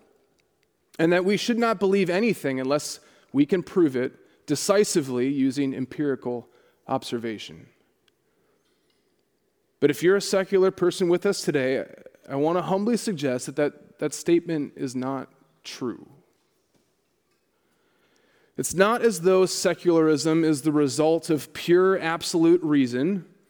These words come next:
and Christianity is blind faith.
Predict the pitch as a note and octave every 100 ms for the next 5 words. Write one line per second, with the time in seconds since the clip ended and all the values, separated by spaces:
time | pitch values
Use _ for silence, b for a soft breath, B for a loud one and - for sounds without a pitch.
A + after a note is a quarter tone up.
0 | b b b b D#3+ - - G#3 - F#3
1 | G3 F#3 E3 D#3 D#3 - D3+ C#3+ B2+ B2
2 | - D3 C#3+ C#3 B2 A2+ - C3 F2+ -
3 | -